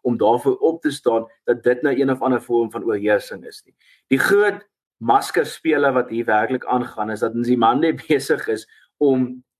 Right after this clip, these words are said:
oorheersing van 'n spesifieke st-, s-, eh, groep tale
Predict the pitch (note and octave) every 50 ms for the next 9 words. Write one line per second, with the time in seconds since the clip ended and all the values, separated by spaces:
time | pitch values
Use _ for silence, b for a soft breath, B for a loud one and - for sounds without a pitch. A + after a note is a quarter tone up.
0 | _ _ - F3 D#3 C#3 B2+ A2+ A2 A#2+ C3 D3 E3+ - - - - G2+ F#2+ G#2+
1 | D3+ F3 _ _ _ _ _ _ _ _ - C#3+ C#3 C#3 C3+ C3 - - D3 C#3
2 | - C#3+ C3+ - F#3+ F#3+ - F3+ F3+ - - D#3+ B2 - - - - - - A#2+
3 | C3 B2 A2+ A2 A2 - - - - - - D3 C3+ - _ - - D#3+ D#3 D#3
4 | C#3+ C3 A#2 A2